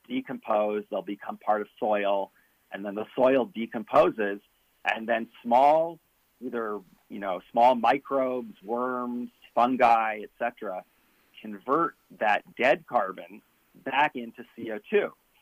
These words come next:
So if you consider a whole ecosystem now, not just a plant, the, you have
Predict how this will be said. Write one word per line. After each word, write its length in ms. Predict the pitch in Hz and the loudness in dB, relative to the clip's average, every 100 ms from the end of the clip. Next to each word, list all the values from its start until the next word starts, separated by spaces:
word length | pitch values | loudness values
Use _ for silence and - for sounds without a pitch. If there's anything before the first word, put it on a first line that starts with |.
| _ _ _ _ - | _ _ _ _ 0
So 420 | 123 113 113 110 - _ _ - | 2 4 2 -6 -10 _ _ -20
if 180 | - | -12
you 120 | 123 123 | -10 -8
consider 500 | 131 - 175 190 123 | -8 -2 2 4 4
a 140 | 104 | 4
whole 240 | - 104 - | 2 -4 -4
ecosystem 720 | 165 208 185 - 110 - 107 | -10 0 0 0 -8 -8 -10
now, 500 | 98 87 87 90 117 _ _ _ _ - | -6 -6 -4 -4 -6 _ _ _ _ 0
not 240 | 113 - | 0 0
just 180 | 117 - | -4 -6
a 80 | 98 - | -10 -8
plant, 400 | - 147 98 92 - _ _ _ _ _ _ | 0 2 0 -6 -10 _ _ _ _ _ _
the, 440 | 107 101 101 98 - _ | -8 -6 -6 -8 -10 _
you 160 | - 104 | -6 0
have 220 | 110 104 | 2 2